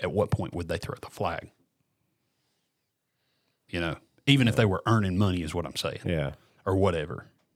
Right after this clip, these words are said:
Speaker 1: So, I don't know. I mean, there are things that could change it.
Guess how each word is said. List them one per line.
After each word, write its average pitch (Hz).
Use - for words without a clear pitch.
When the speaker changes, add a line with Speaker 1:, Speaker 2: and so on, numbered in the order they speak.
Speaker 1:
So, 98
I 143
don't 135
know. 87
I 131
mean, 175
there 190
are 131
things 113
that 101
could 95
change 104
it. 123